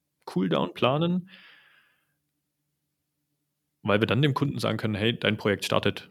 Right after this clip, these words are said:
in einer Woche, also das nächste sozusagen, und das andere ist abgeschlossen.“ Und das ist eine, eine, eine, eine,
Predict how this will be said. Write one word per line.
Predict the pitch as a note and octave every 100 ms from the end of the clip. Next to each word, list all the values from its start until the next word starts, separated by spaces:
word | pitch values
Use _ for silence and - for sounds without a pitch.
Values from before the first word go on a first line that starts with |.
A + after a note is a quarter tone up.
| _ _ _ _ _
in | - G#2+
einer | G2+ F#2
Woche, | G2 -
also | A3+ A2+
das | F#2+ E2+
nächste | G2 C3+ E3
sozusagen, | C#3+ C3+ A#2+ A2 A2+ A#2 - - _ _
und | - A2+
das | G#2
andere | G#2+ A#2
ist | -
abgeschlossen.“ | - - A#2+ A#2+ A2+ A#2+ A2+ A2 _ _ _ _ _ _ _ _ _ _ _ _ _ _ _ _ _ _
Und | - G#2+
das | G2+
ist | - -
eine, | G2+ F#2+ - _ -
eine, | -
eine, | - - -
eine, | - C3 -